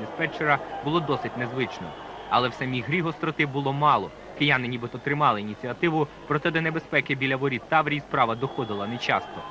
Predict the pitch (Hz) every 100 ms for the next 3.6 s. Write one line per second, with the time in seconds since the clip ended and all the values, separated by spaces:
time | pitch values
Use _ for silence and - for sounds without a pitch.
0 | - - - 120 139 120 139 156 160 117
1 | - 107 113 107 107 113 - 135 160 151
2 | 147 - - 135 156 - 165 151 143 160
3 | 143 120 143 147 -